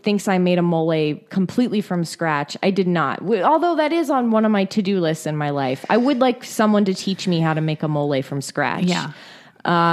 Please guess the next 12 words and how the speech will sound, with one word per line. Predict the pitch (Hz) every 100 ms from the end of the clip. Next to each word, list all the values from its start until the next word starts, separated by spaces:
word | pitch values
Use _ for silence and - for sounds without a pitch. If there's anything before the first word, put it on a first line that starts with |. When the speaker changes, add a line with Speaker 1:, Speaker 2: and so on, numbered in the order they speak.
| 165 185
Speaker 2:
I've | 226 -
done | 165 156
it. | 156 160 - -
You | 175
have | 180
to | 190
buy | 185 170 160 160 156 -
a | 160
lot | 151 147 147
of | 156
chilies. | - 151 139 139 139
Speaker 1:
Right. | 175 156 -